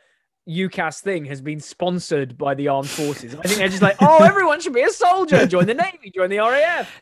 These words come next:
Speaker 2: To be fair, you do have, I could see, well, you were, you were in a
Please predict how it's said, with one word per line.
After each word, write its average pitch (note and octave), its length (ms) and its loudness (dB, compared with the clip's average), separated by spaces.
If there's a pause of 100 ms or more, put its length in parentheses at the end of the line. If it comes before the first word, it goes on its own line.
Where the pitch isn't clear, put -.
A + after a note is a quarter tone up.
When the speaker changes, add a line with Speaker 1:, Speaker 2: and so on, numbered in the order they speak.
Speaker 2:
To C4+ 120 2
be D4+ 140 6
fair, D#3 560 -2 (160)
you G3+ 140 4
do G#3 120 2
have, E3+ 380 0
I F#3 80 2
could F#3 200 -2
see, D3+ 460 -4 (220)
well, A#3+ 100 4
you F#3+ 120 2
were, G3 140 2
you E3 200 -4
were F3 200 0
in D#3 120 -2
a C#3+ 320 -6